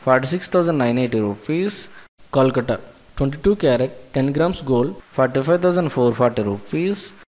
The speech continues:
Twenty-four carat ten grams gold, forty-eight thousand one forty rupees. Kerala, twenty-two carat ten grams gold, forty-three thousand five hundred rupees.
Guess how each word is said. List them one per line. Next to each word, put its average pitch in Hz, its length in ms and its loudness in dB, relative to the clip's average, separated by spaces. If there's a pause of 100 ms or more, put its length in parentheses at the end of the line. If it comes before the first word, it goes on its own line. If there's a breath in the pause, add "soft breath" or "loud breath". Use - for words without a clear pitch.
(240)
Twenty-four 147 420 2
carat 143 520 -2
ten 139 220 0
grams 165 300 0
gold, 131 280 0 (160)
forty-eight 143 500 0
thousand 175 300 2
one 117 180 0
forty 117 300 0
rupees. 156 640 -4 (340 loud breath)
Kerala, 120 440 -2 (240)
twenty-two 151 400 -2
carat 139 360 0 (220)
ten 131 220 -2
grams 165 260 0
gold, 131 160 -6
forty-three 127 460 0
thousand 175 300 0
five 120 220 2
hundred 120 300 -2
rupees. 165 720 -4